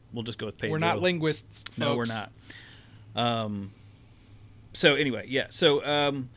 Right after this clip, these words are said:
Speaker 1: I'm, I'm gonna read a little, uh, snippet. It's gonna be my intro into it. It's from the V T dot C O. Um, it's a, it's a site that I got some of the information about 'cause I thought that the way that they worded some stuff was kinda cool, uh, b-,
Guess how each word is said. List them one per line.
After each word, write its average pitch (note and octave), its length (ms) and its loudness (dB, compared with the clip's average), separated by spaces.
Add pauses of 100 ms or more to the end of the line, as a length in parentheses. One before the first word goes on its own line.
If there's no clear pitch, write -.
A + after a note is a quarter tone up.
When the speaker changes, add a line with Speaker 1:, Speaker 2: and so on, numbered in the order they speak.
(320)
Speaker 1:
I'm, D3+ 140 -2
I'm D#3+ 80 -2
gonna D#3 120 0
read D#3 180 2
a D3 40 0
little, C#3 340 2
uh, B2+ 140 2
snippet. C3+ 500 -2
It's A#2 140 -10
gonna C3+ 140 -4
be C3 40 2
my B2 140 -2
intro B2 360 -2
into B2 340 0
it. A#2+ 120 0
It's A#2 160 -6
from A#2+ 240 -4
the A2+ 80 -4
V B2+ 240 -4
T A#2+ 300 -4
dot A2+ 340 -4
C A#2+ 380 -2
O. A#2 320 0 (140)
Um, A2 460 -8
it's A2 160 -14
a, G#2+ 100 -10
it's G#2+ 120 -14
a G#2+ 60 -10
site B2 340 -2
that A2+ 100 -6
I A2 100 -4
got G#2+ 180 -4
some A#2+ 140 -6
of A2 40 -6
the A2 80 -4
information G#2+ 480 -8
about G#2+ 280 -6
'cause A2 140 -8
I A2 60 -4
thought A2 260 -4
that - 100 -20
the G#2+ 80 -6
way A2 180 -4
that G#2 140 -10
they G#2+ 100 -4
worded G#2 340 -6
some G2+ 140 -12
stuff - 220 -10
was - 100 -12
kinda G2 220 -10
cool, G2+ 340 -10 (460)
uh, G#2 180 -6
b-, A2+ 140 -12